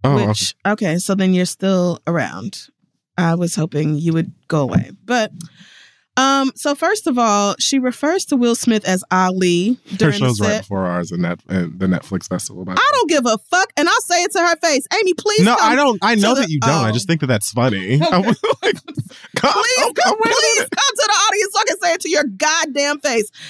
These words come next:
Speaker 2: Because she, first of all, she calls Will Smith Ali during the set, which really pisses me off because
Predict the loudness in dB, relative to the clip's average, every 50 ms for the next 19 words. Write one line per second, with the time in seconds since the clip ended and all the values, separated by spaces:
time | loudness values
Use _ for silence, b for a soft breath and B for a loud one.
0 | B B -4 -2 0 0 0 0 0 -2 -4 -4 -4 -2 -2 -2 0 0 0 0
1 | 0 -2 -2 -2 0 2 2 2 2 2 2 2 2 0 0 0 0 0 0 0
2 | -2 0 0 2 2 2 2 2 2 2 0 -2 -2 -6 -8 -10 _ _ _ _
3 | _ _ _ _ _ -14 -10 -8 -2 0 2 2 2 2 0 -2 -4 -4 -2 -2
4 | -2 -2 0 0 0 0 0 0 0 0 0 0 0 0 0 0 0 -4 -4 -2
5 | 0 0 2 2 2 0 0 -2 -2 -4 -2 0 0 2 2 2 2 0 0 -2
6 | -4 -8 -12 -14